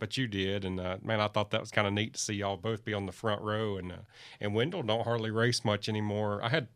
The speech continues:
Peyton Looney on here last week, and we talked, we, his name came up. Uh,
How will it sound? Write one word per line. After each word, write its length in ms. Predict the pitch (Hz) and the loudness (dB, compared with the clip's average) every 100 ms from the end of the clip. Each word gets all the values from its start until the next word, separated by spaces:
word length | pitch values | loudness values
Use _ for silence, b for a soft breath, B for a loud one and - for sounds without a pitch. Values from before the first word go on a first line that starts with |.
| - | -4
Peyton 280 | - 123 113 | 0 2 2
Looney 300 | 113 131 113 | 2 4 4
on 140 | 98 | 2
here 140 | 101 101 | 2 2
last 340 | 98 98 - | 2 0 -2
week, 180 | 101 98 | -6 -4
and 80 | 104 | -4
we 80 | 104 | -4
talked, 300 | 107 101 113 | -2 -2 -2
we, 180 | 120 | -6
his 180 | 117 120 | -2 -2
name 260 | 110 107 101 | 0 0 0
came 180 | 104 104 101 | 0 0 0
up. 160 | 113 - _ _ _ - - 156 | -2 -6 _ _ _ -20 -18 -4
Uh, 320 | 123 107 95 | 2 4 2